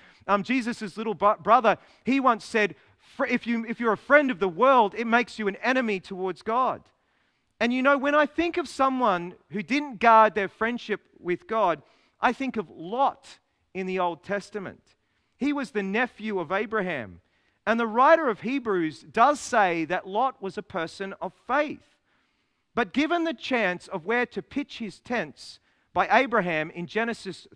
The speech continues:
thirteen, it says that he pitched his tents near Sodom, the world, the place of wickedness. And by Genesis fourteen, sadly, he was dwelling in Sodom, a place of wickedness. And then by Genesis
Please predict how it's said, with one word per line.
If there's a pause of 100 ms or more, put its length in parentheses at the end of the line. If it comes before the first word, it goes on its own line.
thirteen, (380)
it
says (100)
that
he
pitched (100)
his
tents (220)
near
Sodom, (680)
the
world,
the
place
of
wickedness. (760)
And
by
Genesis
fourteen,
sadly,
he
was
dwelling
in
Sodom, (800)
a
place
of
wickedness.
And
then
by
Genesis